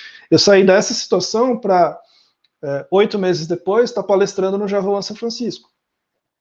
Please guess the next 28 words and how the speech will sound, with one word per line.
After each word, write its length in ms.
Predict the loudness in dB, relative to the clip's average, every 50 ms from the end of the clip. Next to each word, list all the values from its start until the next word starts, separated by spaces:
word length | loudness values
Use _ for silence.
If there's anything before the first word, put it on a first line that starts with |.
| _ _ _ _
Né, 220 | -20 -18 -16 -16
então, 200 | -14 -12 -12 -12
assim, 300 | -12 -12 -12 -14 -16 -18 -20 _ _ _ -20
é, 300 | -16 -14 -14 -14 -12 -12
em, 200 | -14 -14 -16 -18 -20 _ _ _ _ _ _ _ _ _
né, 180 | -12 -10 -10 -10
primeira 360 | -8 _ -2 2 6 6 6
experiência 400 | 4 4 2 2 2 2 2 -2
internacional 580 | -2 0 0 0 0 0 -2 0 2 2 4 4
naquele 340 | 4 2 2 4 4 4 4
mesmo 380 | 4 4 2 2 2 2 0 2
ano. 300 | 0 0 -2 -4 -6 -12 _ _ -20 -20 -20 -20 -20 _ _ _ _ _ -12
Então, 240 | -12 -8 -6 -4 -2
realmente 340 | 0 0 0 -2 -2 -6 -8
foi 240 | -6 -2 0 2 2
um 240 | 2 0 -2 -2 -2
divisor 440 | -2 -2 0 0 0 2 2 2
de 120 | 2 2 0
águas, 360 | 0 0 0 -2 -2 -4 -6
assim, 220 | -6 -10 -10 -10
na 100 | -12 -12
carreira. 300 | -10 -10 -10 -6 -6 -6 -4
Por 140 | -2 -2 -2
isso 160 | -2 -2 0
que 100 | 2 4
hoje 160 | 4 4 4
eu 60 | 2
sou 160 | 2 2 2